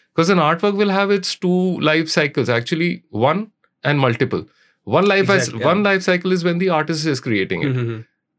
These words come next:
Speaker 1: And that, the moment the artist decides, "Okay, now it's done," that's the end of
Speaker 2: That's it.
Speaker 1: one life cycle. The l-, other life cycle is going to be every time a viewer stands in front of it and has their personal conversation
Speaker 2: Mm-hmm.
Speaker 1: with it. It could be good, bad, whatever. It will be multiple and it will be always different.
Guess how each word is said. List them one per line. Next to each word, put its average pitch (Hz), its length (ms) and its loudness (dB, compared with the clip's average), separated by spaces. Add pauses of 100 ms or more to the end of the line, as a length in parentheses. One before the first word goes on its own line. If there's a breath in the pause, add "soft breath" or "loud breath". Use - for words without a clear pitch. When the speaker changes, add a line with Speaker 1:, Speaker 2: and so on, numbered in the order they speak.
(440)
Speaker 1:
And 131 160 0
that, 180 220 0 (180)
the 127 140 -2
moment 156 300 2
the 190 100 2
artist 165 360 0
decides, 165 360 2
"Okay, 143 160 0 (120)
now 131 100 2
it's 131 140 -4 (100)
done," 160 180 2 (460)
that's 151 260 -4
the 202 140 2
end 180 80 2
of 202 80 2
Speaker 2:
That's 165 80 0
it. 147 80 4
Speaker 1:
one 165 160 0
life 135 140 2
cycle. 98 340 -6 (100)
The 139 40 0
l-, 143 160 0 (100)
other 190 100 2
life 233 220 0
cycle 190 340 0
is 175 120 -6
going 175 160 -2
to - 80 -4
be - 100 -8 (160)
every 175 200 -2 (100)
time 208 200 0
a 196 80 0
viewer 147 480 0
stands 156 400 -2
in 185 140 0
front 143 240 -2
of - 180 -8
it 160 120 -4 (480 soft breath)
and 147 200 0
has 160 120 0
their 175 100 2 (100)
personal 139 320 0
conversation 110 460 -2
Speaker 2:
Mm-hmm. 87 100 -10
Speaker 1:
with - 140 -10
it. - 60 -20 (360)
It - 60 -14
could 120 180 0
be 113 40 0 (120)
good, 135 220 0
bad, 123 280 0
whatever. 107 340 -2 (200)
It 143 160 0
will 175 80 2 (100)
be - 20 2 (120)
multiple 131 260 0
and 180 140 0
it 180 80 -4
will 185 140 -2
be - 40 -8 (140)
always 143 400 0
different. - 320 -10